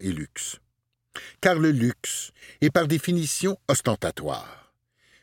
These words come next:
Jean-Noël Capferrer cite le philosophe Jean-Jacques Rousseau. On ne jouit du luxe qu'en le montrant. Le luxe,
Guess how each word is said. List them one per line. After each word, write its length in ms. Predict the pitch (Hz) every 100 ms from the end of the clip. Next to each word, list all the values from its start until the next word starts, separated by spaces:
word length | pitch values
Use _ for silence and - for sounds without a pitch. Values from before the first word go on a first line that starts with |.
| _
Jean-Noël 640 | 101 110 226 156 113 127 110 _
Capferrer 600 | - - - 139 185 175 151 - - _ _
cite 380 | 135 - 220 -
le 100 | 113
philosophe 500 | - 131 123 151 143
Jean-Jacques 420 | 98 98 110 -
Rousseau. 420 | 78 71 - - _ _ _ _ _ _ _ _ _ - - _ -
On 160 | 135
ne 160 | 147 156
jouit 320 | 131 131 165
du 160 | 131 160
luxe 400 | 151 175 - -
qu'en 240 | - 123 160
le 120 | 165
montrant. 480 | 160 160 139 - 127 _ _ _ _ _ _ _ _ _
Le 100 | 78
luxe, 500 | 78 156 - - -